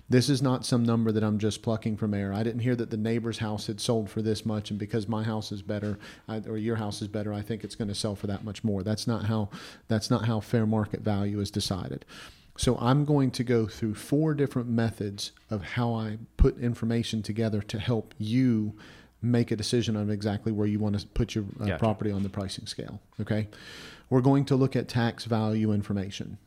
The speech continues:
Speaker 1: okay? Because tax value information factors in because it's absolutely part of the transaction.
Speaker 2: Yep.
Speaker 1: We're going to look at price per square foot information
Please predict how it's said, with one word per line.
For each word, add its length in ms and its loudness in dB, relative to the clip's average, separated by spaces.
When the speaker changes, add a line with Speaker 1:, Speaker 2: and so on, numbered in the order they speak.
Speaker 1:
okay? 220 2
Because 320 -2
tax 300 0
value 360 2
information 540 0
factors 420 -2
in 140 0
because 300 -4
it's 140 -4
absolutely 460 -2
part 220 2
of 60 -2
the 80 -4
transaction. 720 -4
Speaker 2:
Yep. 120 -2
Speaker 1:
We're 140 4
going 240 6
to 100 2
look 320 2
at 240 -4
price 280 2
per 240 2
square 360 2
foot 400 0
information 760 0